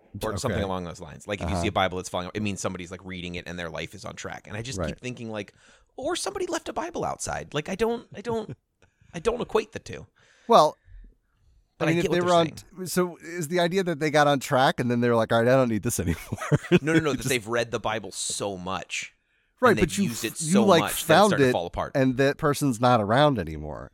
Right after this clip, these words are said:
Speaker 1: Well, I don't think it's suggesting that. It's just saying, like, if you see a Bible that's falling, I don't know. I gotta, I'll have to find the, I'll take
Speaker 2: No,
Speaker 1: a
Speaker 2: I'm
Speaker 1: picture
Speaker 2: just,
Speaker 1: of it if I remember
Speaker 2: I'm
Speaker 1: to.
Speaker 2: just poking fun at it. I, you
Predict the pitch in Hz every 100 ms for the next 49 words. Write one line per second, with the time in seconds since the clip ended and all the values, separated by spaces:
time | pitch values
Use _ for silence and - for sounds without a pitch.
0 | _ - 185 - 175 165 139 - 98 98
1 | - 82 67 107 - 113 110 95 92 -
2 | - 92 - - 101 87 85 85 85 76
3 | - 85 78 78 139 120 90 110 135 123
4 | 107 120 135 - 123 104 95 92 - -
5 | - 147 175 123 - 156 - 85 - 90
6 | 87 147 160 160 127 - 135 117 98 104
7 | 92 71 69 - _ 92 98